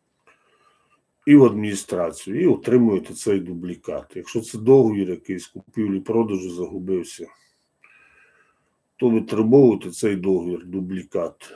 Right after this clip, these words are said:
Ну, а в суд тільки тоді треба йти, коли там нема організації, яка видала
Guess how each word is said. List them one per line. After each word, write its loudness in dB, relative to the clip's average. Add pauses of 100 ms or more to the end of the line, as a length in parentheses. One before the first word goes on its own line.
(100)
Ну, -6 (380)
а -10
в -10
суд -2
тільки -10
тоді -6
треба 0
йти, -8
коли -2
там -2
нема 0
організації, -4
яка -10
видала -6